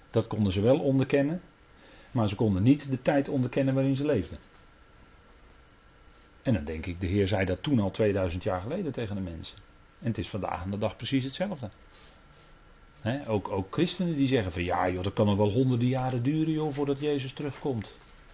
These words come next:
En dan denk ik van, nou, jullie weten wel misschien aan de lucht te zien wat voor weer het wordt, maar jullie weten kennelijk niet in wat voor tijd we leven vandaag aan de dag.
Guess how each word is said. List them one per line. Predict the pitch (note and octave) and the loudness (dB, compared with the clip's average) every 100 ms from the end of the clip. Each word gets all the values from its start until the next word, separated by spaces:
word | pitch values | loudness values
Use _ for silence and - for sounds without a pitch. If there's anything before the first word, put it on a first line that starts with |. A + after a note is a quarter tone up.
| - - - - - - - - - - - - - - | -20 -20 -20 -20 -20 -20 -20 -20 -20 -20 -20 -20 -20 -6
En | A2+ | 0
dan | A2 | 4
denk | A2+ A2+ | 4 6
ik | C3+ C3 | 4 4
van, | - B2 | 2 2
nou, | C#3 C3+ B2+ D#3+ - - - - - - - - | 4 4 4 2 -4 -14 -20 -20 -20 -20 -20 -4
jullie | A#2 A2+ | 0 4
weten | A#2 A2+ B2 | 4 4 6
wel | C#3 | 6
misschien | C3+ - A#2+ | 6 4 2
aan | A2+ | 4
de | A2 | 4
lucht | A2+ A#2+ | 4 4
te | - | 2
zien | A2+ A#2 | 2 4
wat | A2 | 2
voor | - A2 | 2 4
weer | A#2+ C#3+ | 6 4
het | D3 | 4
wordt, | D3 F3 | 2 0
maar | C3+ B2+ | -2 -2
jullie | A#2+ A#2 | 0 2
weten | A#2 A2+ | 2 0
kennelijk | - B2+ A2+ | -2 0 0
niet | A#2+ D3 | 0 -2
in | D#3 | -2
wat | D#3 | -2
voor | F3 | -2
tijd | F#3+ G#3 G3 | 0 0 0
we | |
leven | C#3 A2 G2 F#2+ | 0 0 0 -4
vandaag | G2 F2+ F2 | -2 -2 -2
aan | F#2+ | -6
de | |
dag. | F#2+ F2 - | -8 -10 -12